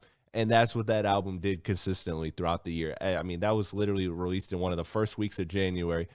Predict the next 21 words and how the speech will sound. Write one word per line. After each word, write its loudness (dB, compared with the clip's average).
Outsold 4
The 2
Weeknd, 0
which -6
was -8
the -8
craziest -2
thing -4
to -6
me -2
that -2
he, -6
that -4
he -2
outsold 0
The -4
Weeknd. -2
But -4
man, 0
he -4
just, -4